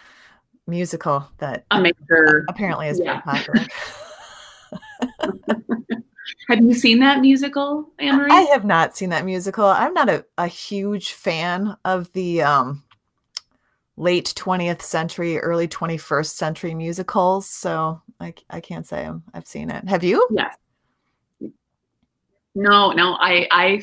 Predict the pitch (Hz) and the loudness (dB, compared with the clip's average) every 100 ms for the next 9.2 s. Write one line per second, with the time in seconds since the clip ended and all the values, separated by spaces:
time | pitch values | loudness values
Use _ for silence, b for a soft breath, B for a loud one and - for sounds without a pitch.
0 | - - 208 202 190 190 196 180 160 147 | -6 -2 -2 -2 -6 -4 -2 -2 0 0
1 | 156 165 - _ _ _ _ _ 208 196 | -2 -4 -8 _ _ _ _ _ -4 -2
2 | 214 196 190 175 175 165 - - 160 - | 2 2 2 2 0 -4 -6 -4 -2 -2
3 | - _ _ _ _ - _ - 233 220 | -8 _ _ _ _ -20 _ -6 -2 -2
4 | 233 202 208 170 196 147 - - 175 175 | -2 0 0 0 0 -2 -2 0 2 2
5 | - - 190 165 - 190 220 196 180 156 | 0 -2 0 2 0 0 0 0 0 2
6 | 175 277 - - 190 - 151 - 160 - | 2 0 0 0 0 0 0 0 -2 0
7 | 156 151 160 170 - - - - B B | 0 -2 -4 -6 -4 -4 -4 -8 B B
8 | - B B - 180 - 185 175 165 156 | -20 B B -2 0 0 0 0 2 0
9 | 151 156 | 0 -2